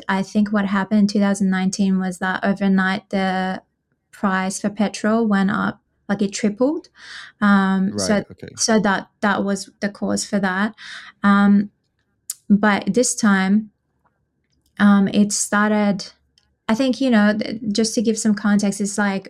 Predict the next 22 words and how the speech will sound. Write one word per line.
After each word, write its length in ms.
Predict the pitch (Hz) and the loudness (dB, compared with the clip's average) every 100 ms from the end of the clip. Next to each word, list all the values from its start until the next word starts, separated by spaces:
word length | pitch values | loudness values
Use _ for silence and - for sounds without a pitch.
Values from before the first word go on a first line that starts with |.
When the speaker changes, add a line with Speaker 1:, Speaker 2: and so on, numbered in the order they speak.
| - | -4
Speaker 1:
there 240 | 202 214 208 | 0 2 2
are 140 | 202 | -2
so 280 | 202 208 208 | -2 2 4
many 200 | 214 214 | 4 2
problems, 720 | 208 185 202 220 277 294 - - - - - _ | 0 -6 -6 -4 -4 -4 -10 -16 -20 -20 -20 _
um, 720 | 202 196 190 185 185 196 220 _ _ _ _ _ _ 196 | 0 2 0 -2 -2 -4 -6 _ _ _ _ _ _ -4
n-, 100 | 196 | 0
not 320 | 202 208 202 | 4 4 4
just 340 | 202 202 - - | -2 -6 -8 -4
for 140 | 196 | -4
women, 420 | 190 196 196 202 | -2 0 4 4
but, 340 | 196 185 - 196 | 4 -2 -2 -2
you 120 | 190 | 0
know, 220 | 180 180 _ _ 208 | -2 -4 _ _ -8
financial 580 | - 202 196 202 208 196 | 0 0 2 0 0 -2
issues. 460 | 196 - 196 190 | -2 -2 -4 -4
Like 160 | 190 190 | -6 -6
I 80 | 196 | -6
said, 400 | - 185 185 175 | -4 -4 -4 -2
the 80 | |
inflation 460 | 202 196 196 190 196 | -2 -2 -4 -2 -2
ra-, 160 | 190 | -2